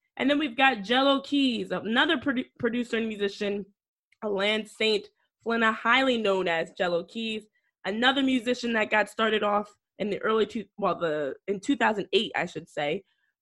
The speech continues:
producing music like what you're gonna hear at the end of this show. So that is our band of the week, our artist to close the show, Jello Keys,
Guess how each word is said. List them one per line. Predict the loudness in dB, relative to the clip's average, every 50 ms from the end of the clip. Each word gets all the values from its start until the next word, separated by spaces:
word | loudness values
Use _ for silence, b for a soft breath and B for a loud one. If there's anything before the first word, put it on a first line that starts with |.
| _ _ _ _ _
producing | -2 -2 0 0 -2 -2 0 0 0 0 0 -4 -8 _
music | -8 -4 -2 -2 -2 0 0 0 0 0 0 -6 -14 _ _ _ _ -2
like | 0 0 2 2
what | 0 0 0 -2
you're | -2 0
gonna | 0 0
hear | 0 0 0 0 0
at | -2
the | -4 -6 -4
end | -4 -2 -2 -2
of | -4
this | -4 -6 -8
show. | -6 -4 -2 -2 -2 -2
So | -2 -4 -6
that | -2 0 2 4 4 2 0 -4 _ _ _ _ _ _ _ _
is | 2 2 2 2 0 -4 _ 0
our | 4 4 4 4
band | 4 4 2 4 2 2 2
of | 0 -2 -2
the | -6 -10
week, | -8 -2 0 2 2 2 0 -4 -8 _
our | 2 4 4 4 4 2 0 0 _
artist | 4 6 6 6 6 4 2 0 -2 -4
to | -6
close | -4 0 2 2 2 2 0
the | -2
show, | -8 -6 0 2 4 4 4 2
Jello | 0 0 2 2 4 4 4 2
Keys, | 0 -2 -6 -6 -4 -4 -4 -4 -6 -8